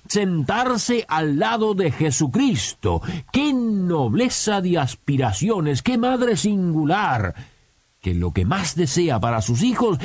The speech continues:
es que estén cerca del Salvador Jesucristo. Esto es muchísimo mejor que la variedad de deseos que expresan muchas madres para sus hijos,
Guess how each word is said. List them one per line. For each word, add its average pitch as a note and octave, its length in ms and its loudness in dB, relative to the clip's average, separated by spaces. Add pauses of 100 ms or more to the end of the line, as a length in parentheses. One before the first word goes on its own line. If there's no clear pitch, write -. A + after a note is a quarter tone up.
(140)
es G3 240 0
que F3 160 0
estén D#3+ 500 0
cerca A3+ 540 0
del E3+ 220 2
Salvador C#3 600 2
Jesucristo. C#3 960 -2 (1700)
Esto C3+ 540 -2
es G#2 220 0
muchísimo A#2+ 720 0
mejor E2 440 -2
que D#2+ 120 -2
la D2+ 100 0
variedad D2+ 560 0
de G2 160 -2
deseos F2 460 -2
que D#2+ 100 2
expresan D2 680 -2
muchas F#2+ 300 0
madres B2 400 0
para C#2+ 320 -6
sus - 300 -4
hijos, D2 320 -2